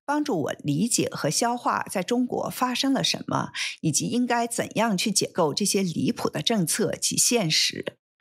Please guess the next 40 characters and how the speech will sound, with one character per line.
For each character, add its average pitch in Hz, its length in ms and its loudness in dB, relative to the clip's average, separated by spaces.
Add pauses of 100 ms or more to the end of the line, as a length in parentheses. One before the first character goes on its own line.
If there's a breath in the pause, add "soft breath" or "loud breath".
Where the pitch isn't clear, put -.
住 269 120 -2
在 226 160 0
贵 247 200 0
州 240 200 2
二 254 200 -2
十 208 140 -2
三 262 240 0
岁 262 180 0
的 - 300 -4
非 269 260 -2
二 233 200 2
元 104 280 -2
听 240 240 -2
众 226 240 -2
小 - 260 2
兰 - 240 -2
写 - 200 2
信 175 160 2
说， 180 400 0 (140)
影 202 120 -2
响 247 240 2
我 208 140 0
最 254 240 -2
深 269 240 2
刻 226 100 0
的 139 100 0
一 208 120 2
期 240 160 2
节 - 220 0
目 185 260 4
是 190 160 0
张 254 180 2
洁 220 140 0
平 156 260 0
和 185 140 0
江 262 260 0
雪 170 200 0
老 180 180 -2
师 - 220 2
的 160 220 0